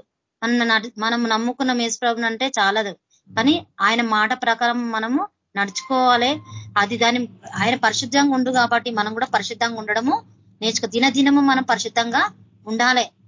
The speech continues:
చూడు, మరి దినదినం మనం పరిశుద్ధంగా ఉండాలంటే మనం ఎన్నిసార్లు మనం దేవుడి దగ్గర రోజు ప్రార్థన చేస్తూనే ఉండాలి. ప్రతి రో-, సమయం దొరికిన కొలది మనం ప్రార్థన చేయాలి,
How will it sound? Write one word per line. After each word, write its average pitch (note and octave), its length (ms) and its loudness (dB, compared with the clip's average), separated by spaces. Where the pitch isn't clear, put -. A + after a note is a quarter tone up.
చూడు, C4+ 240 0
మరి A#3 320 2
దినదినం C#4 580 2
మనం C4+ 180 2
పరిశుద్ధంగా B3+ 460 0
ఉండాలంటే A#3+ 380 0
మనం A3+ 240 -2
ఎన్నిసార్లు A3 480 0
మనం A3+ 180 -2
దేవుడి A#3 480 0
దగ్గర C4+ 200 2
రోజు A#3 340 -2
ప్రార్థన A3+ 480 0
చేస్తూనే C#4 400 2
ఉండాలి. C#4 400 2
ప్రతి A#3 280 2
రో-, A#3+ 340 -2
సమయం C4 460 2
దొరికిన C4+ 340 0
కొలది C4 280 0
మనం C4+ 200 2
ప్రార్థన B3 440 0
చేయాలి, A#3+ 400 2